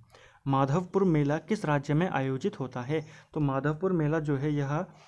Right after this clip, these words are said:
गुजरात में लगता है। ठीक है फ्रेंड्स, गुजरात में लगता है, जो कि मिश्मी जनजाति का है। और मिश्मी जनजाति कहाँ पाई जाती है? अरुणाचल प्रदेश में। अगला है, ब्रह्मगिरी वन्यजीव अभयारण्य कहाँ स्थित है?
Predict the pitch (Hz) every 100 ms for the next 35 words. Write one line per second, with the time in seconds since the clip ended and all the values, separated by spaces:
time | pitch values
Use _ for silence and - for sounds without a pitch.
0 | _ - 139 139 139 131 143 160 170 160
1 | 156 160 156 180 - _ _ 156 151 160
2 | 190 - - 131 131 147 160 151 151 147
3 | 196 214 - - - 151 175 143 147 175
4 | 202 180 180 156 147 147 143 135 139 131
5 | 139 139 175 151 156 151 156 151 143 156
6 | 165 165 170 170 160 185 180 135 135 131
7 | 127 175 190 131 123 117 117 127 - _
8 | _ _ _ _ _ _ _ _ - 131
9 | 131 135 156 - - _ 135 156 202 175
10 | 185 190 156 170 160 175 151 131 139 151
11 | 165 135 156 170 135 - 120 135